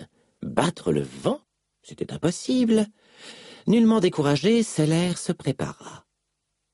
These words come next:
Vers l'est il partit donc, partit donc notre Célère. Sur le rivage, il prit donc son départ. La tempête s'emporta, se déchaîna. Qui était ce mortel ainsi prêt à s'élancer ?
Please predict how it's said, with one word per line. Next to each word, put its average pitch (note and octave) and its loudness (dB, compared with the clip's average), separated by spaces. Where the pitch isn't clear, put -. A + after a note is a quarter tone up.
Vers F2 -2
l'est B2+ -2
il C2+ -10
partit - -8
donc, G#3+ 0
partit - -4
donc E3 2
notre F3 2
Célère. G#2 -2
Sur - 0
le A3 4
rivage, G#3+ 0
il G#3 2
prit - -4
donc A3 2
son - 0
départ. - -4
La F2 0
tempête A#2+ 2
s'emporta, - -4
se - -4
déchaîna. - -2
Qui C4 0
était A#2+ 0
ce - -2
mortel A2 2
ainsi A2+ 2
prêt A#2+ 2
à G#2 2
s'élancer ? B2+ 0